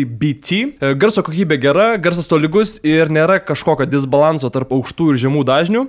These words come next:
E, paminkštinimas tiek lankelėje ir ausinių pagalvėlėse tai nėra nieko naujo, kas patogu pakankamai, em, kasdieniam vartotojui yra, kad jos labai lengvai ir maloniai susilanksto į mažesnį faktorių, mažesnę formą, dėl to lengva bus jas nešioti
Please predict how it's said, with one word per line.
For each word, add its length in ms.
E, 100
paminkštinimas 680
tiek 160
lankelėje 640
ir 80
ausinių 320
pagalvėlėse 580
tai 140
nėra 240
nieko 220
naujo, 420
kas 200
patogu 380
pakankamai, 600
em, 340
kasdieniam 360
vartotojui 440
yra, 160
kad 160
jos 160
labai 320
lengvai 380
ir 80
maloniai 340
susilanksto 640
į 240
mažesnį 560
faktorių, 480
mažesnę 480
formą, 420
dėl 160
to 140
lengva 320
bus 160
jas 160
nešioti 480